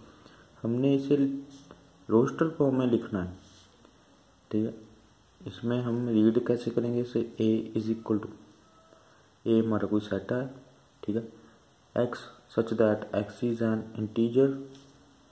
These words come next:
and X is less than seven and greater than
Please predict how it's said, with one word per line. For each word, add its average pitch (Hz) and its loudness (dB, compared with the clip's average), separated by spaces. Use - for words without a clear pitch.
and 107 -2
X 117 0
is 123 -2
less 107 2
than 120 -2
seven 107 0
and 104 -2
greater 98 2
than 110 0